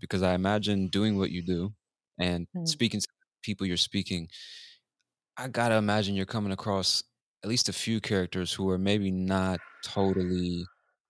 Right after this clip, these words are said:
Speaker 1: there mentally and maybe don't respect the,
Speaker 2: Mm-hmm.
Speaker 1: uh, boundaries that you might put up and that kind of thing. So, I mean, what's your relationship to social media, and how do you kinda manage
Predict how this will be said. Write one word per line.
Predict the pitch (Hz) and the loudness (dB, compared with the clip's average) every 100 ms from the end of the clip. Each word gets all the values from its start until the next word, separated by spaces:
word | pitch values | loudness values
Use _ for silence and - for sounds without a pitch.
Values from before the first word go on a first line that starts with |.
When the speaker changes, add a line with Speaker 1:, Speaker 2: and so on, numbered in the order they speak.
| - | -12
Speaker 1:
there | 87 101 92 | 0 4 4
mentally | 87 90 90 - 101 104 101 _ _ | 2 0 0 0 2 2 0 _ _
and | - 90 | -2 0
maybe | 90 95 95 | 2 2 0
don't | 85 98 92 90 _ _ | -2 -2 -2 -4 _ _
respect | 87 - - - 92 - - - _ _ _ _ _ _ _ _ _ _ - | -2 0 0 -2 -2 -2 -10 -10 _ _ _ _ _ _ _ _ _ _ -6
the, | 104 92 92 | -2 0 0
Speaker 2:
Mm-hmm. | |
Speaker 1:
uh, | 95 90 85 82 - | 0 -2 -4 -8 -4
boundaries | 92 104 107 107 101 | -2 0 0 0 2
that | 104 | 0
you | 101 | 0
might | 104 101 95 | 0 0 0
put | 110 101 | 2 4
up | 101 101 | 6 4
and | 92 | 2
that | 95 92 | 0 0
kind | - 101 | 0 -2
of | 95 | 0
thing. | 101 98 98 98 | 0 0 2 0
So, | - 104 90 | 0 0 2
I | 87 | 0
mean, | 92 | 0
what's | 104 - | 0 0
your | 127 | 0
relationship | 98 101 - - - | 2 2 0 -2 -4
to | |
social | 90 101 92 - | -2 -2 -2 -4
media, | 87 92 92 90 | -2 0 2 0
and | 87 | 0
how | 92 | -2
do | 90 | -4
you | 87 | -4
kinda | 98 90 | -4 -2
manage | 90 92 90 85 - | -2 0 -2 -2 -6